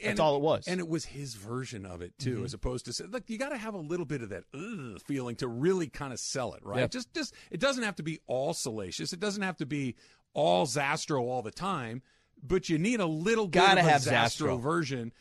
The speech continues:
Speaker 2: in all of these different
Speaker 1: If
Speaker 2: things. 'Cause that
Speaker 1: Zastro
Speaker 2: makes you go
Speaker 1: is
Speaker 2: kinda,
Speaker 1: not
Speaker 2: "Ugh."
Speaker 1: a part of a documentary, why are we even doing this?
Speaker 2: Right.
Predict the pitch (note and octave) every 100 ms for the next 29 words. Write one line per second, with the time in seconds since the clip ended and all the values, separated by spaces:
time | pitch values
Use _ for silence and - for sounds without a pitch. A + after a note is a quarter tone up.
0 | _ - C3 B2+ A#2 G2+ A2 - G2+ G#2+
1 | D3 B2 D#3 G#3 F#3+ G3+ G3+ E3+ D#3 F3
2 | F#3+ D3 C3+ C3 C3 C#3 C#3+ C#3 - -
3 | A2+ - C#3+ C3 - - A#2+ A#2+ B2 A#2+
4 | A#2+ A#2 B2 A2+ A2 G#2+ A2 E3 F3 D#3+
5 | D3 A2+ B2+ D#3+ F2 - - - C3 F#3
6 | B2+